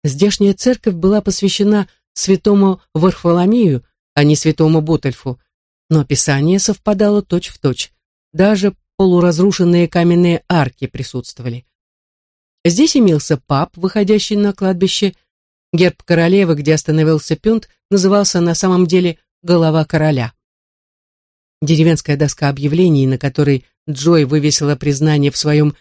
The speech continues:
нецеломудренном поведении, располагалась на боковой стороне площади. На противоположной её стороне были магазин и пекарня, называвшаяся Пампхаус.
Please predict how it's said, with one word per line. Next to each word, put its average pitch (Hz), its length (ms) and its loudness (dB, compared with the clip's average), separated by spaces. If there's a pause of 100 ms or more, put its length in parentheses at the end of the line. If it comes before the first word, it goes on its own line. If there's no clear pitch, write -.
(200)
нецеломудренном 151 920 0
поведении, 196 640 2 (480)
располагалась 220 760 0
на 214 100 2
боковой 190 400 0
стороне 196 400 0
площади. 139 640 -8 (680)
На 131 80 -2
противоположной 139 720 0
её 190 120 2
стороне 180 520 0 (380)
были 175 340 0 (120)
магазин 156 680 0
и 185 100 -2
пекарня, 147 600 -2
называвшаяся 170 800 -2 (300)
Пампхаус. 175 760 -4